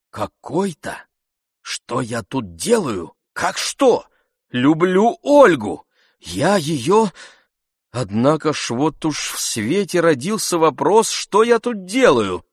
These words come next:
«Заметили. А, боже мой! Как же, надо что-нибудь...»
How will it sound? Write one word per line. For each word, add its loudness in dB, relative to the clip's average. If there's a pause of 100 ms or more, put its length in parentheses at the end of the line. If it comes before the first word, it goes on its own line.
(480)
«Заметили. -8 (100)
А, -8 (420)
боже -2
мой! -6 (1120)
Как -8
же, -10 (560)
надо -2
что-нибудь...» -4